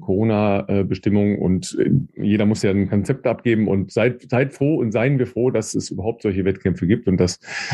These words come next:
ein paar Sachen stattgefunden haben. Ähm, ich suche immer noch nach, äh, nach Aktivitäten rund um Silvester. Ja, vielleicht haben wir schon eine Option, äh, vielleicht haben wir auch gestern schon im Überschwang der Gefühle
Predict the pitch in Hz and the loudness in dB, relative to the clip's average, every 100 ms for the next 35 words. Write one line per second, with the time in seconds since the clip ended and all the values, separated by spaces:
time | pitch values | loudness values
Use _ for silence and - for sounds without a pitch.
0 | 151 - - - 113 135 147 139 127 - | -2 -2 -12 -4 0 2 2 0 0 0
1 | 135 135 117 98 92 87 95 147 151 104 | 0 -2 0 0 0 0 2 2 0 0
2 | 104 107 107 - - - 131 190 160 160 | 2 2 0 -2 -6 0 2 2 2 2
3 | 151 143 - 131 123 127 - - 117 110 | 0 -2 -2 -2 0 0 -4 -2 0 2
4 | 110 110 101 - - - - - - _ | 0 -2 -4 -14 -20 -20 -20 -20 -20 _
5 | 110 110 - 117 110 117 123 127 123 120 | -2 0 0 0 0 0 -2 0 0 0
6 | 113 120 131 113 113 110 104 107 104 139 | 0 -2 0 0 2 2 0 2 2 0
7 | - 190 226 - - _ - 123 - - | 0 -2 -4 -14 -20 _ -2 0 -2 -2
8 | 123 147 147 135 151 143 139 123 139 120 | -2 -2 0 0 0 0 -2 0 0 0
9 | - 131 131 139 143 139 110 113 110 110 | -2 -2 2 2 2 2 2 0 0 0
10 | 120 139 127 135 139 - - 127 135 113 | 0 0 0 0 2 0 0 -2 -2 -2
11 | 123 113 107 131 131 123 120 120 113 110 | 0 2 2 2 0 0 0 0 2 2
12 | 107 107 98 104 - 127 120 120 | 2 0 -4 -8 -4 0 0 0